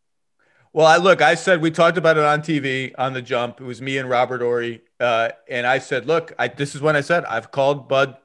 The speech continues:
stubborn. I've called Bud doctrinaire. But you know what just happened? They won the championship." And I said, "If we don't reward people for winning," and I don't wanna hear about the injuries that other teams had and this and that, like, all that stuff is real. It happens every year.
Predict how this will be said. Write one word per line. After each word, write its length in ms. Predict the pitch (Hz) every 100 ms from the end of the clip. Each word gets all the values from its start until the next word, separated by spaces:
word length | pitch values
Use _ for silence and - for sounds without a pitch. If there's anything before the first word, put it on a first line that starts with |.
| _
stubborn. 540 | - 151 165 185 156 -
I've 180 | 107
called 260 | - 139 135
Bud 260 | 135 139 127
doctrinaire. 760 | 127 127 123 123 156 180 170 _ _ _ -
But 380 | 131 117 - _ _ _ _
you 140 | 135
know 100 | 139
what 200 | 156 156
just 140 | 160
happened? 400 | 156 147 196 185 - _ _
They 260 | 123 120 165
won 580 | 127 117 160 185 190 156 -
the 280 | 123 160 160
championship." 920 | - 160 165 151 123 107 110 - _ -
And 140 | 135
I 80 | 127
said, 420 | - 156 147 143 _ _ _ _ _ -
"If 160 | 156
we 140 | 139 196
don't 240 | 247 208
reward 420 | 175 135 156 170
people 300 | 170 165 160
for 180 | 160 147
winning," 320 | 127 151 160
and 140 | 170 156
I 120 | 220
don't 160 | 254
wanna 220 | 202 196 175
hear 240 | 165 180
about 380 | 156 147 143 -
the 160 | 127
injuries 480 | 151 185 156 156 135
that 140 | 131 131
other 200 | 180 160
teams 320 | 165 160 151
had 340 | 156 147 147
and 160 | 127 135
this 200 | 160 156
and 160 | 139
that, 180 | 131 135
like, 160 | 139 143
all 160 | 170 247
that 180 | 220
stuff 280 | - 202 156
is 140 | 147 123
real. 380 | 139 143 139
It 100 | 131
happens 360 | 131 170 185 165
every 240 | 165 147
year. 280 | 127 131 123